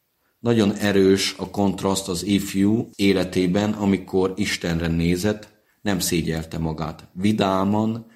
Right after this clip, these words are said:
és lelkesen kommunikált. Érezte a szívében a, és a lelkében, hogy tele van élettel. És miután levette a szemét Istenről, és saját magára tekintett, és vagyonára,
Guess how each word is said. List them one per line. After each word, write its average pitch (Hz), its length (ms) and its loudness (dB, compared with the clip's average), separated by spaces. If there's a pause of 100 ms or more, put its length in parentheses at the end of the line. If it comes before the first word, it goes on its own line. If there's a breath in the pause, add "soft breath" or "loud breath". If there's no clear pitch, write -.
és 87 240 -2
lelkesen 85 640 -4
kommunikált. 82 880 -6
Érezte 98 460 -2
a 85 40 -2
szívében 85 540 -2
a, 80 220 -12
és - 180 -6
a 85 100 0
lelkében, 92 800 0
hogy 104 260 -4
tele 101 240 0
van 80 300 -2
élettel. 85 680 -6 (380)
És - 160 -8
miután 98 380 0
levette 101 380 0
a 87 40 -2
szemét 85 500 -2
Istenről, 104 800 -2 (380 soft breath)
és 87 220 -6
saját 92 380 0
magára 92 540 0
tekintett, 107 720 -6 (300 soft breath)
és 82 200 -8
vagyonára, 101 880 0